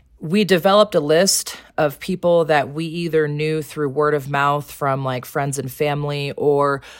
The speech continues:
looking at a database and seeing a surname where you're like, "Ooh, that might be an Indigenous last name. Um, let's see if we can find some family and figure out a tribal affiliation." Um, that's time consuming, that's taxing,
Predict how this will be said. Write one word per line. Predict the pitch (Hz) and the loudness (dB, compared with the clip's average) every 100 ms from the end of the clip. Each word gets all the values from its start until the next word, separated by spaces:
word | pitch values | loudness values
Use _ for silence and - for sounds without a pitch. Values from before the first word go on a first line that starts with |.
| - | -8
looking | 156 175 180 165 | -2 0 0 0
at | 156 | 0
a | |
database | 135 147 147 147 147 147 - | 2 2 4 4 4 2 0
and | 135 | -4
seeing | - 156 143 | 0 0 0
a | 131 | -2
surname | - - 143 143 143 143 | -2 -2 -2 -2 -2 -2
where | 135 | -2
you're | 135 135 | -2 0
like, | 139 143 180 | -2 -2 -2
"Ooh, | 180 170 170 | 0 0 2
that | 160 156 | 2 2
might | 160 151 143 | 0 -2 -4
be | 147 143 143 143 143 127 - - | -6 -4 -4 -4 -6 -10 -12 -6
an | 147 | -4
Indigenous | 143 151 139 143 135 151 | 0 0 0 -4 -4 0
last | 139 131 | 0 -2
name. | 151 139 139 139 131 - - - - | -6 -4 -4 -4 -8 -12 -20 -14 -2
Um, | 147 139 139 | 0 2 2
let's | 143 - | 0 0
see | - 160 | -2 0
if | 151 156 | 0 -2
we | 151 | -2
can | 151 131 | -4 -2
find | 147 139 139 135 | -2 0 -2 -4
some | 127 | -6
family | 120 151 143 143 139 135 | -2 0 0 0 -4 -4
and | 135 | -6
figure | - 135 139 | -4 -2 0
out | 127 | 0
a | |
tribal | 123 196 180 151 139 | 0 0 2 2 -2
affiliation." | 127 139 139 131 131 139 131 131 | -4 -4 -2 -4 -4 -4 -4 -4
Um, | 143 139 139 | -2 -2 0
that's | 139 135 | -2 -2
time | - 170 160 | -4 -2 -2
consuming, | 165 156 151 151 139 139 139 | -2 -6 -4 -4 -4 -6 -4
that's | 127 - | -4 -4
taxing, | - 156 - - 143 143 | -4 -4 -2 -2 0 0